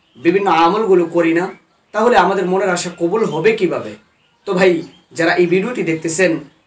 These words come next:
যাদের মহাব্বতটা কমে যাচ্ছে, হ্যাঁ, প্রতিদিন ঝগড়া ফাসাদ হয়, মারামারি, কাটাকাটি,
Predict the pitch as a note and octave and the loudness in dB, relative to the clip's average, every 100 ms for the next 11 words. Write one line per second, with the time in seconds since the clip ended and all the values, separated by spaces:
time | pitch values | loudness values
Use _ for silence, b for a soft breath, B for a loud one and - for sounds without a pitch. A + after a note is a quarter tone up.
0 | - D#3+ F#3+ F#3 F3+ G#3 F#3 G#3 F#3+ F3 | -6 -2 0 -2 -2 -2 -2 -2 -2 0
1 | F#3 F3 D#3+ - F3+ - - _ _ A3+ | 0 0 -2 -2 -2 -4 -10 _ _ -6
2 | A#3+ F#3 - _ _ _ F#3 F#3+ A#3 G#3+ | -4 -4 -8 _ _ _ -8 -4 -4 0
3 | F#3 F#3 F#3+ F3+ F3+ E3+ F3+ F3+ D#3 - | 0 0 0 0 -2 0 0 0 -2 -14
4 | _ _ C3+ E3 F3+ F3+ E3+ E3 E3+ F3+ | _ _ -2 0 2 2 0 -2 -2 0
5 | F3+ F3 E3 | 0 0 -2